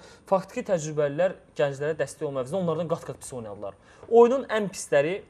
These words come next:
bir açıq statistik göstərici qoyaq ortalığa, ötürmələrdə, o qaçışında, yerişində, hər bir şeydə. E, təcrübəlilər daha zəif oynadı, nəinki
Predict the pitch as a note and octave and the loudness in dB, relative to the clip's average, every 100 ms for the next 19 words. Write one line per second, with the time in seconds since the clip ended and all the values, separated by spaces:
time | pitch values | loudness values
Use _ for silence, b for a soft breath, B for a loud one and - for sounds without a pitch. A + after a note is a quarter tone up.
0 | _ - A#3+ F#3 E3+ - - - - C#3 | _ -2 -2 -2 -4 -4 -6 -14 -6 -8
1 | - B2+ B2+ C3 B2 A#2+ A#2+ B2 A#2+ D3 | -2 -4 -2 -4 -2 -4 -6 -6 -2 -4
2 | - - D3 - C3 B2 A#2 A#2 C3+ D3+ | -4 -12 -12 -10 -6 -4 -2 -2 -2 -2
3 | A2+ C3+ B2 B2 - - B2+ C3+ B2+ C3 | -4 -6 -6 -8 -8 -14 -12 -10 -12 -6
4 | C3+ C#3 A#2+ A#2 A2+ G#2+ B B B B | -4 -4 -6 -10 -10 -10 B B B B
5 | D#3 D3+ G3+ F3+ F#3 G#3+ A#3+ G#3 G3 F3 | -2 4 6 6 2 0 2 2 2 2
6 | C#3+ D3 C3+ B2+ C#3 B2+ C#3+ | 0 0 -6 -4 -6 -6 -8